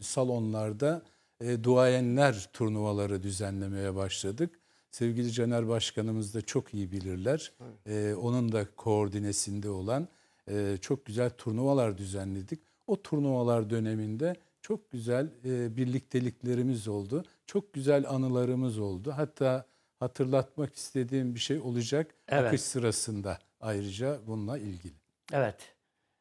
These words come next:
Speaker 3: Ee, çok çok teşekkür ediyorum. Ee, sevgili seyirciler, Garbis Sakarya'nın, e, sağlık durumu bozulmuştu. Oğlu Kasper'le,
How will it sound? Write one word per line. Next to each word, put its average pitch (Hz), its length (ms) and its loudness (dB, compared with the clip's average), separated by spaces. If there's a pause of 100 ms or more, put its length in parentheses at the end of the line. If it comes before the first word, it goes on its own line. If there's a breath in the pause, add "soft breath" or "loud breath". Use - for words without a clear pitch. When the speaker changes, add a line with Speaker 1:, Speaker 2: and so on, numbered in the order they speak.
(120)
Speaker 3:
Ee, 110 320 0
çok 135 180 2
çok 143 160 -4
teşekkür 143 360 -2
ediyorum. 147 460 2 (540)
Ee, 127 260 0
sevgili 160 360 2
seyirciler, 170 720 2 (680)
Garbis 156 280 0
Sakarya'nın, 156 680 2 (300)
e, 110 200 0
sağlık 135 420 0
durumu 123 320 0
bozulmuştu. 113 640 -2 (840)
Oğlu 123 240 2
Kasper'le, 117 640 0